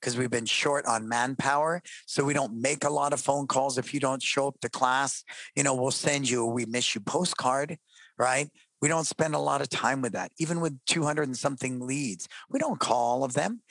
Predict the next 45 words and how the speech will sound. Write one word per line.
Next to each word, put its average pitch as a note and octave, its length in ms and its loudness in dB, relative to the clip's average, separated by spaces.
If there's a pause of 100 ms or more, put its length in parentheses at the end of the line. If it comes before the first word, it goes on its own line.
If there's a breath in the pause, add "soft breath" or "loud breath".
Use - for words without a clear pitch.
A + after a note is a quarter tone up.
(240 loud breath)
We C#3+ 140 2
send C3 380 0
them B2 140 -2
auto C#3 340 2
emails, B2+ 640 0
right? A2+ 280 0 (480)
And C3 120 0
we B2+ 80 2
reply B2 640 0
to - 120 -8
their A#2 140 2
text - 420 -2
in A2 80 -8
the A2 80 -10
first - 300 -4
five G2 260 -4
minutes. F2 460 -12 (320 soft breath)
Those D3+ 240 2
things C#3+ 320 0
we A#2 140 -4
do A#2 240 -2
do. G2 300 -6 (300 loud breath)
Am A2+ 100 0
I C3+ 100 0
gonna B2 200 0
call A2+ 340 2
you C#3+ 180 0
and A2 120 -6
call A2+ 220 0
you? D3+ 160 -2
Absolutely D#3 600 -4
not. C#3 320 -4 (520)
Absolutely F3+ 480 0
not. F3+ 340 0
Absolutely A2 480 -2
not. - 260 -10 (200 loud breath)
Are, C3+ 200 2
are C3+ 160 2
we B2 240 0 (220 loud breath)
losing D3 580 0 (220)
potential C#3 440 0
new D3 140 -2
students? D3+ 580 -4
Maybe A3 200 -2
so. - 340 0